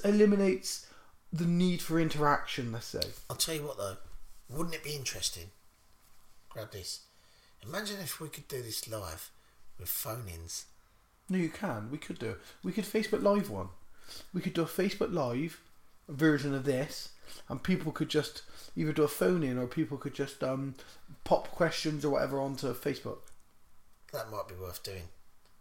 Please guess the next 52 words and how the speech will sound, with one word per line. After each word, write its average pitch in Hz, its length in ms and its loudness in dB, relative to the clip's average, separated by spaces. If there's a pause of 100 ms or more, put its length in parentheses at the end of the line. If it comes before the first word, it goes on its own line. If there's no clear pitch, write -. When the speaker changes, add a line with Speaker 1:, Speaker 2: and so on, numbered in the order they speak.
(300)
Speaker 1:
Maybe. 190 400 2 (1500)
Maybe, 175 340 -2
yeah. 160 200 0 (1300)
Maybe 208 220 4
in 190 80 6
the 165 60 2
future - 360 0
it'd 135 100 -2
be 147 60 0
worth 139 160 2
looking - 180 0
at, - 80 2
but 165 100 0
then 190 120 6
again, 175 420 4 (120)
Speaker 2:
But 170 100 -8
then 185 160 -2
Speaker 1:
you're 170 100 10 (100)
Speaker 2:
Tim - 40 10
Hughes 196 180 6
Speaker 1:
also 180 140 10
Speaker 2:
would 170 80 2
come 135 200 -4
on 107 100 -8
co-, 95 220 -10 (160)
commenting. 92 400 -12
Speaker 1:
Yeah, 190 300 6 (120)
but 175 160 2
that's 180 220 2
what, - 220 -8
that, 165 200 -2
so 185 120 -2
this, 185 260 2
that 175 160 4
would 165 120 -2
be 180 80 2
the 156 100 -2
downside 160 500 2
of 120 100 -6
it, - 180 -4
is 127 160 -10
that 147 260 -2
the, - 720 4 (200)
Speaker 2:
<laughs> - 200 -14
Speaker 1:
the 160 80 0
Speaker 2:
Tim. 190 140 6
Speaker 1:
downside 196 340 6
of 175 100 4
it 165 100 2
would 170 200 2
be 180 220 4
that 156 320 0